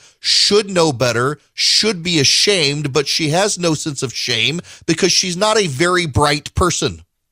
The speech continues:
Kamala Harris, her deepest thought is her annoying laugh. And that's how much attention she put into this comparison,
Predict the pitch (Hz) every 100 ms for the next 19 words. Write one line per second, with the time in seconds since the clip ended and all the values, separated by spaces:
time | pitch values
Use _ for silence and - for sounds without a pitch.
0 | _ _ _ _ _ _ _ _ _ _
1 | _ _ _ _ _ _ _ _ _ _
2 | _ - 156 147 151 160 143 120 - -
3 | - - _ _ _ _ _ _ - 151
4 | 117 120 175 196 170 - - 123 123 -
5 | 117 113 143 120 113 127 135 120 113 110
6 | 87 - - - - _ _ _ _ _
7 | _ _ - 104 127 139 - 143 135 127
8 | 127 117 - 156 135 - 104 101 113 -
9 | 131 117 107 101 101 107 92 117 101 -
10 | 92